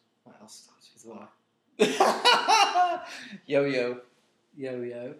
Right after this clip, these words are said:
Speaker 1: Starts with Y twice.
Speaker 2: We were talking last night about, uh, we were talking about this letters problem, and Dan said, uh, "Do you remember Letterland?"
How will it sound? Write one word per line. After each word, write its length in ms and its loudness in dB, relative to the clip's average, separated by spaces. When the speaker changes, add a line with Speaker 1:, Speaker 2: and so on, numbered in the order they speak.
Speaker 1:
Starts 360 -14
with 100 -20
Y 140 -14
twice. 480 -18
Speaker 2:
We 120 -6
were 60 0
talking 420 -6
last 240 -8
night 260 -6
about, 380 -4
uh, 360 -2
we 120 -6
were 80 -2
talking 220 -2
about 180 -6
this 140 -12
letters 280 -6
problem, 380 -10
and 120 -18
Dan 220 -6
said, 340 -8
uh, 160 -4
"Do 120 -16
you 20 -10
remember 200 -6
Letterland?" 880 -8